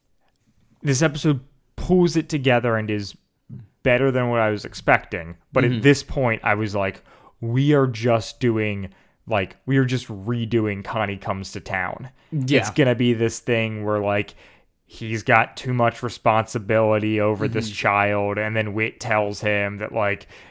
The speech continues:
Speaker 1: "You, you know, you have
Speaker 2: Mm-hmm.
Speaker 1: influence," and he's like, "Nah, I don't," and then, like, sees the error in his ways and whatever,
Speaker 2: Mm-hmm.
Speaker 1: and they avoid that.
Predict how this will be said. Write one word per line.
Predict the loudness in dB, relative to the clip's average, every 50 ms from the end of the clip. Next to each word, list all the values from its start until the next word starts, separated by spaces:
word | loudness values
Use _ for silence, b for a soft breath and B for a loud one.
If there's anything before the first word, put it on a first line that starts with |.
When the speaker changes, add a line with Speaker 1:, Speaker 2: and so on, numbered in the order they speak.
| b
Speaker 1:
"You, | -8 -6 -4 -2 -2 -2 -2 -4 -4
you | -4 -4 -2
know, | -2 -2 -2
you | -2 -2 -4
have | 0 2 4 4 4 4
Speaker 2:
Mm-hmm. | 2 0 -2 -4
Speaker 1:
influence," | -6 -6 -4 -2 -2 -2 -2 -4 -6 -6
and | -6
he's | -6 -4 -4
like, | -2 -2 -2 -2 -2
"Nah, | 0 2 4 4 4 4 2 2 0
I | 0 -2 -2 -4
don't," | -2 0 0 0 0 -2 -4 -6 -6
and | -6 -2 -2
then, | -2 -2 -2 0
like, | -2 -2 -2 -4 -8 b b b b
sees | -10 -8 -4 -2 -2 -2 -2 -4 -4 -4
the | -2 -2 0
error | 0 0 0 0 0 0 -2 -4
in | -4 -6
his | -6 -6 -6 -6 -6
ways | -6 -4 -4 -4 -4 -4 -4
and | -6 -6
whatever, | -4 -2 -2 -2 0 0 0 -2 B B B
Speaker 2:
Mm-hmm. | B 0 2 4
Speaker 1:
and | 4 4 4
they | 4 6
avoid | 6 6 4 4 4 4 6 8 8 6 4 2 0
that. | -2 -2 -2 -4 -10